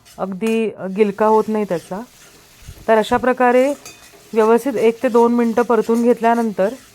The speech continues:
कांद्याला अगदी व्यवस्थित ते अंड्याचं जे आपण अंडं फोडून घातलं होतं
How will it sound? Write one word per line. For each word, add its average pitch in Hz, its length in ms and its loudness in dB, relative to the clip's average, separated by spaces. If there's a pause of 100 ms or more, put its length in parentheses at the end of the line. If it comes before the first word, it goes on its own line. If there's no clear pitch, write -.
(400)
कांद्याला 220 680 2 (500)
अगदी 208 260 -6
व्यवस्थित 233 440 0 (100)
ते 254 80 4
अंड्याचं 214 540 2
जे 220 340 2 (460)
आपण 220 200 0
अंडं 214 260 0
फोडून 226 380 0
घातलं 240 300 0
होतं 208 320 -4